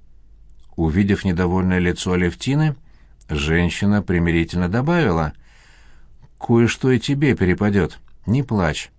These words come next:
Послышался шум подъезжающей машины. Наталья встрепенулась. «А вот и наш кормилец». Двинулись. Подхватив под руки Анжелику,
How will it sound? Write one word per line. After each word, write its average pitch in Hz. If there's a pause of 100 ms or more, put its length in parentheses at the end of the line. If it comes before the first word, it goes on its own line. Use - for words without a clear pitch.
(720)
Послышался 101
шум 98
подъезжающей 98
машины. 113 (880)
Наталья 78
встрепенулась. 87 (400)
«А 69
вот 71
и 90
наш 85
кормилец». 135 (540)
Двинулись. 113 (1300)
Подхватив 147
под 120
руки 104
Анжелику, 147